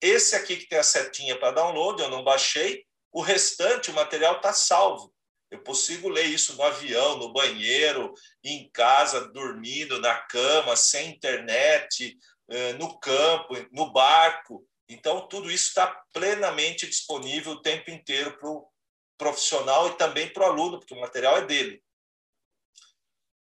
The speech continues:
Como eu falei, benefícios profissionais, né? Os profissionais S S I, eles recebem esses Pro Rewards, então cada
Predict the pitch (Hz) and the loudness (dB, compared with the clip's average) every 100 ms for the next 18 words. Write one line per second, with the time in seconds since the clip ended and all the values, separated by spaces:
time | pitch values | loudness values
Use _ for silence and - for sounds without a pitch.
0 | 196 214 - 196 220 220 190 185 - 190 | -4 0 4 4 4 0 -2 -2 -4 -4
1 | 190 180 170 - 180 - 220 180 196 214 | 0 0 0 -2 -4 -2 -2 2 2 2
2 | 156 160 165 - 151 - 156 160 151 147 | -2 -2 -4 -4 -8 -4 0 2 2 0
3 | 120 - 156 160 151 151 - 139 143 139 | 0 -2 -4 -6 -4 0 2 2 0 -2
4 | - - - 139 139 143 143 135 156 165 | -2 -4 -2 0 0 0 0 4 4 2
5 | 143 - 160 - - 220 269 247 | -6 -4 -4 -2 2 4 4 0